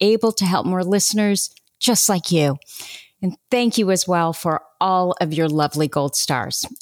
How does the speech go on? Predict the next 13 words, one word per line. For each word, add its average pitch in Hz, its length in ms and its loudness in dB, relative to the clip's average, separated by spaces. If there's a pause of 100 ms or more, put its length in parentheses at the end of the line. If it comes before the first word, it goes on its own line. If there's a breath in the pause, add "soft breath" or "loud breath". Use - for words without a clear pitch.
Okay, 285 320 0
so - 220 0
let's 269 240 0
start 196 500 -2
with, 160 260 -2 (1120 soft breath)
where 202 180 2
do 320 80 4
you 196 180 2
all 175 160 2
get 165 220 0
these 143 260 2
names 143 540 2
from? - 520 -6